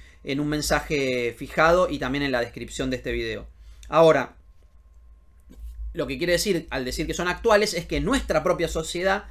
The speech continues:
tiene rasgos de segmentaridad. Y a eso vamos, hacia eso quería llegar. Segmentaridad flexible,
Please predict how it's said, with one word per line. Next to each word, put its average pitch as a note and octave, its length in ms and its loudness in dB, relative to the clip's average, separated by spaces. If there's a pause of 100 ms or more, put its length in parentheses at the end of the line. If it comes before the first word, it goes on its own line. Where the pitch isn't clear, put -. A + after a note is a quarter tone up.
(200)
tiene G3+ 300 0
rasgos E3+ 580 2
de C3+ 100 -2
segmentaridad. C#3 1040 -2 (200)
Y C#3+ 100 0
a C3+ 60 2
eso E3 260 4
vamos, C3 420 4
hacia C#3 280 -4
eso F3 220 -2
quería D3+ 200 -2
llegar. A#2+ 360 -4 (1000)
Segmentaridad D3 760 0
flexible, C#3+ 800 -2